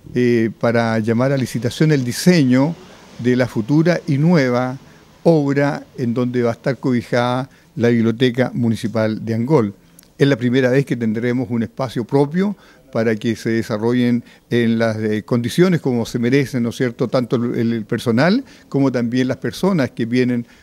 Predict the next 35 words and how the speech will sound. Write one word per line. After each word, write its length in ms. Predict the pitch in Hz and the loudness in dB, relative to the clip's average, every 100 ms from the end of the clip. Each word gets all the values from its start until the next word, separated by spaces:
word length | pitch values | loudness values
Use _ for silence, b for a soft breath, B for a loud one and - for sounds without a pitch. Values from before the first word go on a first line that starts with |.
| b | b
a 100 | - | -2
buscar 340 | 120 117 127 127 | -2 0 0 0
un 80 | |
momento 640 | 117 113 117 117 - 117 - b b | -2 0 -2 -2 -4 -4 -6 b b
de 80 | 113 | -2
recreación 960 | 113 110 107 104 123 120 120 113 120 - B B - | -2 0 -2 -2 2 4 4 0 -4 -8 B B -2
o 320 | 113 110 113 | 2 2 2
los 120 | 113 | 0
jóvenes 680 | - 131 117 113 110 101 104 | 2 2 2 0 -2 -4 -6
vienen 340 | 110 113 113 | -2 -2 -2
a 40 | 110 | -4
buscar 380 | 104 - 131 120 | -6 -4 -4 -2
también 460 | 110 113 123 120 | -4 -2 0 0
información 880 | 113 - 107 113 98 151 143 135 143 b b b b | -2 -4 -8 -8 -6 0 2 0 -4 b b b b
y 100 | 131 | -4
que 400 | 131 143 131 123 135 | 0 0 0 -2 -4
indudablemente 880 | 120 120 117 113 113 110 - 117 113 b b b | -2 0 0 0 -2 -4 -4 -4 -6 b b b
nosotros 440 | 123 143 131 113 | -2 -2 -2 -4
a 20 | |
través 200 | 117 113 | -2 -4
de 100 | 113 | -4
esa 160 | 110 120 | -4 -4
infraestructura 680 | 110 120 104 110 143 160 82 | -6 -8 -12 -8 -6 -6 -8
vamos 340 | 110 117 113 117 | -6 -6 -6 -8
a 40 | |
mejorar 360 | 110 104 107 107 | -8 -6 -6 -8
sustancialmente 760 | 117 113 104 113 110 110 98 | -8 -10 -6 -6 -6 -8 -8
aquello. 320 | 123 151 104 101 b b b b | -4 -4 -4 -8 b b b b
Yo 180 | 123 139 | 2 2
debo 180 | 151 170 | 4 2
agradecer 440 | 170 147 127 180 | 0 -2 -4 -6
porque 640 | 165 165 135 139 127 123 113 - - - | -4 -6 -4 -2 0 0 -4 -12 -20 -10
a 60 | 120 | -6
través 280 | 120 123 131 | 0 0 2
de 460 | 143 131 117 104 | 2 2 0 -2